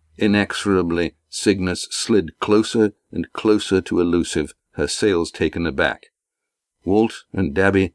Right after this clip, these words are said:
looked at the dismasted hulk, searching for sailors to receive the lines that would bring the two ships safely together.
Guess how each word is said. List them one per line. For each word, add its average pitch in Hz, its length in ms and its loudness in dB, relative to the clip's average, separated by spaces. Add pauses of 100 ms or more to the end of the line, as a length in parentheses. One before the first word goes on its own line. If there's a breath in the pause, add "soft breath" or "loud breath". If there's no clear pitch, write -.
looked - 280 -2
at 98 120 0
the 98 80 0
dismasted 95 760 0 (120)
hulk, 92 260 0 (480 soft breath)
searching 120 520 2
for 92 140 -2
sailors 101 540 2
to 95 160 -6
receive 92 520 -2
the 95 100 0
lines 92 500 2
that - 120 -4
would 85 240 -6
bring 90 240 0
the 78 100 -4
two 95 260 -2
ships - 500 -2
safely 82 480 -2
together. 80 520 -2